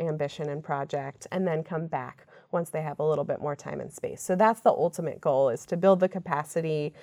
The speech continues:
and really shared structure so that we can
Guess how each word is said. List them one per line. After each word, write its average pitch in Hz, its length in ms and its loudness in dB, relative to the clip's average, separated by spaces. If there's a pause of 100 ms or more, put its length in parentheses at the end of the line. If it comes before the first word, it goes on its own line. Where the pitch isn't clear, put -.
(260)
and 180 160 4
really 165 180 8
shared 156 460 4
structure 143 720 -2 (180)
so 185 200 2
that 165 140 6
we 156 120 0
can 156 180 -2